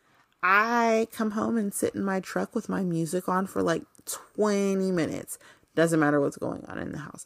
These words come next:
I have to take that time to decompress after being in public. And so that's time I'm taking away from my kids because,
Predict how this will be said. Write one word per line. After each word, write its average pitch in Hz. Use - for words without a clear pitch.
I 165
have 170
to -
take -
that -
time 165
to 147
decompress -
after -
being -
in -
public. -
And 156
so 208
that's 254
time 214
I'm 196
taking 190
away 170
from 170
my 180
kids 185
because, 170